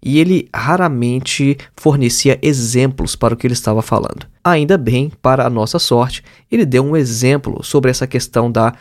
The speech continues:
certeza sensível. A gente vai apelar para o exemplo do Hegel para tentar entender o que ele está falando.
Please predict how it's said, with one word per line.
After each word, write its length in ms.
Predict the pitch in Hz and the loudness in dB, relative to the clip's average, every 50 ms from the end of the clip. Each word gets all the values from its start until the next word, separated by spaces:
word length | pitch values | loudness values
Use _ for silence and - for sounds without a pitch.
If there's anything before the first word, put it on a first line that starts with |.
| _ _ _ - | _ _ _ -6
certeza 460 | - - 147 135 - - 104 113 110 | -2 0 0 0 0 -2 -2 -2 -2
sensível. 520 | - - 147 135 - - 214 220 180 143 | -2 -2 -2 -2 -2 -2 0 0 2 2
A 40 | 139 | 2
gente 220 | 175 240 - 381 302 | 0 -2 -6 -4 -2
vai 260 | 175 127 127 143 170 - - _ _ _ | 0 2 2 2 0 -2 -8 _ _ _
apelar 360 | - - - 156 131 120 123 | -10 -4 -2 0 2 0 0
para 180 | 120 127 131 156 | 0 2 2 2
o 80 | 180 180 | 2 2
exemplo 420 | 147 127 123 123 127 120 120 120 | 0 0 0 0 -2 -2 -2 -2
do 100 | 131 196 | -2 -2
Hegel 320 | 160 139 123 135 - 165 | 0 0 0 0 0 0
para 120 | - 160 165 | 0 -2 -2
tentar 540 | - - 165 135 - - 113 113 127 131 - _ _ _ _ - | -2 -2 -2 -2 -2 -2 0 0 -2 -2 -6 _ _ _ _ -8
entender 460 | - - - 208 180 131 117 123 120 | -6 -2 0 0 0 2 2 2 2
o 60 | 135 131 | 2 2
que 100 | - 139 | 0 0
ele 100 | 135 131 | 0 0
está 160 | 135 139 131 | 0 -2 -2
falando. 440 | - 170 170 139 117 107 98 - | 0 0 0 0 0 -2 -4 -6